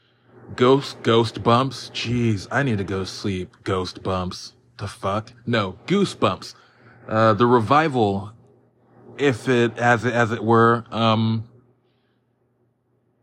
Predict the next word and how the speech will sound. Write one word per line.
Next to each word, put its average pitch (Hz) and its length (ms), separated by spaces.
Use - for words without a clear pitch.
oh, 151 260